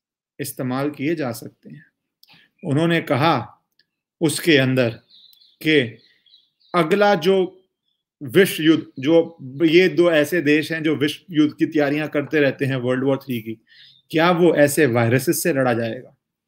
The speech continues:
ये डॉक्यूमेंट्स सबसे पहले आए द ऑस्ट्रेलियन में, उसके बाद द सन न्यूज़पेपर में पब्लिश हुए हैं, और ये कहते हैं यूएस स्टेट डिपार्टमेंट ने ये डॉक्यूमेंट्स ऑब्टेन करे हैं।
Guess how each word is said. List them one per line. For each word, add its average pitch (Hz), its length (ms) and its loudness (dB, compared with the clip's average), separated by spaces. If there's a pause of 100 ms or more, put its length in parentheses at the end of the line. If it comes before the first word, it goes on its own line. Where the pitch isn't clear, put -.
(840)
ये 180 300 6
डॉक्यूमेंट्स 170 760 2
सबसे 170 300 -2
पहले 156 280 0
आए 151 300 2
द 123 100 -2
ऑस्ट्रेलियन 147 720 2
में, 185 200 -4 (880)
उसके 175 340 0
बाद 143 360 0
द 127 40 0
सन 175 300 0
न्यूज़पेपर 190 560 0
में 180 120 -2
पब्लिश 180 380 -4
हुए 185 140 -4
हैं, 202 180 -6 (460)
और 156 160 4
ये 202 500 8
कहते 165 480 2
हैं 185 160 0
यूएस 170 460 4
स्टेट 190 280 4
डिपार्टमेंट 139 560 0
ने 123 220 -4 (1300)
ये 165 320 6
डॉक्यूमेंट्स 147 640 0
ऑब्टेन 135 440 -2
करे 113 220 -8
हैं। 110 260 -16